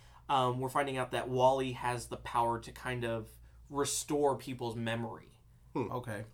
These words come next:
Speaker 1: Um, and we don't know how that works out yet either. So, um, there's a scene where he goes to Nightwing to try to reconstitute the Titans, and,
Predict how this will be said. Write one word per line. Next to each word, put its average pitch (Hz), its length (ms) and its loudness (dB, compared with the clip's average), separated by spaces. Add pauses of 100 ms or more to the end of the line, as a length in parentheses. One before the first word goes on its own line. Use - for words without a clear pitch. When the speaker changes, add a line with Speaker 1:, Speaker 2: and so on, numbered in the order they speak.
(120)
Speaker 1:
Um, 127 340 4
and 131 160 -2
we 131 80 -2
don't 135 160 0
know 123 140 -2
how 120 180 -2
that 117 260 0
works 110 280 -8
out 104 220 -10
yet 113 260 -10
either. 113 480 -12
So, 113 320 -2 (300)
um, 123 240 0
there's 120 120 -2
a 120 60 -6
scene 131 240 -4
where 117 400 -2
he 127 160 -10
goes 123 260 -2
to 120 80 -6
Nightwing 113 380 -4
to 110 60 -14
try 110 160 -8
to 107 80 -6
reconstitute - 1400 -10
the - 80 -20
Titans, 135 500 -6
and, 117 260 -6